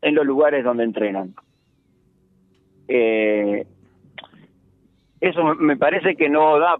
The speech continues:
para decir mucho. El, el, el simple hecho del dato de por sí mismo, no, para mí dice un montón de cosas, ¿no es cierto? Porque vos tenés chicos, tenés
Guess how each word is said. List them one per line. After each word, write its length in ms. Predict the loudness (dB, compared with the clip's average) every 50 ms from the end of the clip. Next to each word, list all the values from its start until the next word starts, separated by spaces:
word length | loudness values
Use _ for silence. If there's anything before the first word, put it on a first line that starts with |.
| _ _
para 260 | -2 -2 0 0 0
decir 320 | -2 -2 -4 -2 -2 0 0
mucho. 360 | 2 0 0 0 0 0 0
El, 240 | 0 0 -2 -2 0
el, 160 | 0 -2 0 0
el 140 | -2 -2 -2
simple 380 | -2 -2 -2 0 0 0 0
hecho 200 | 0 0 0 0 2
del 200 | 2 0 2 0
dato 280 | 0 0 2 0 0
de 100 | 0 0
por 200 | -2 -2 -2 0 0 0 0 -2 _ _ -18 -8 -2
sí 120 | 0 0
mismo, 600 | 2 2 2 2 2 0 0 2 2 0 0 -4 _ _ _ _ _ _ _ _ _ _ _ _ -8
no, 140 | -4 -4 -4 -4 -6 -10 -6
para 240 | -2 -2 -2 0 0
mí 160 | 0 0 0
dice 240 | 0 -2 -2 0 0
un 60 | -2
montón 300 | 0 0 0 0 0 0
de 100 | -2 0
cosas, 360 | 2 2 2 2 0 -2 -8 -8
¿no 80 | -8
es 40 | -2
cierto? 340 | 0 0 0 0 -2 -6 -6 -4
Porque 240 | -4 -4 -2 -2 0
vos 180 | 0 0 0
tenés 340 | -2 -2 -2 -2 -2 -4 _ -10
chicos, 580 | -6 -4 -4 -2 0 0 0 2 0 -2 _
tenés 480 | -6 -6 -2 -2 0 0 0 -2 -4